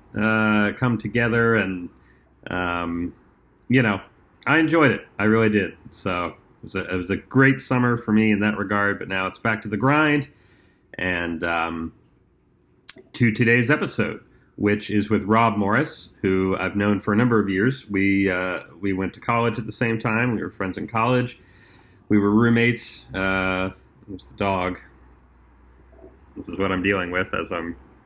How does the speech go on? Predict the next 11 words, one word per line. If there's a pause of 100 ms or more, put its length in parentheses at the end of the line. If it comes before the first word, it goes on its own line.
talking. (320)
Penny. (800)
Penny, (120)
over
here. (440)
Hey. (580)
Hey. (880)
Yeah,
she's
just (260)
really